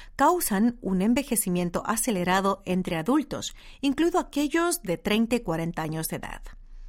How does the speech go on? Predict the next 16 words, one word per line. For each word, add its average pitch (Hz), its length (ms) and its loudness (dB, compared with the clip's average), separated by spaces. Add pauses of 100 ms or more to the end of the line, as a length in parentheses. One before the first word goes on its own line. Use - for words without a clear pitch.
(500)
Este 240 420 4
último 233 320 4
grupo 277 320 4
está 285 140 0
expuesto 185 420 -2
al 160 80 -2
estrés 196 400 -2
general 170 560 0
por 170 260 -4
los 160 200 -4
largos 180 320 -4
trayectos 196 640 0
para 170 220 -4
ir 170 120 -2
al 160 100 -6
trabajo, 202 600 0